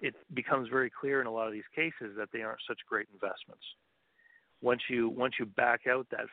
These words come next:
fair market wage, so in the case of the restaurant manager, maybe it's a thirty-five thousand or forty thousand dollar a year job.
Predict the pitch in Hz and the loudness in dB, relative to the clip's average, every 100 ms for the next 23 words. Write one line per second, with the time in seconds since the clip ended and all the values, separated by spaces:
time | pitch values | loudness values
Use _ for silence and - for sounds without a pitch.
0 | - 120 113 110 110 - 110 107 101 95 | 2 2 2 0 -4 -4 -6 -4 -6 -8
1 | - 123 110 - _ _ 123 113 - 127 | -6 -2 -2 -4 _ _ -6 -4 4 4
2 | - 117 113 120 - 123 113 117 117 117 | 4 0 4 4 4 0 0 2 0 0
3 | 113 113 110 113 110 - 110 117 110 104 | 0 -2 -2 0 -2 -2 -4 0 2 2
4 | 113 107 - 110 107 107 104 95 - 107 | 2 2 2 0 0 -2 -8 -8 0 0
5 | 101 113 104 98 104 104 98 98 95 - | 2 4 4 2 2 2 2 -6 -6 4
6 | 110 110 | 6 6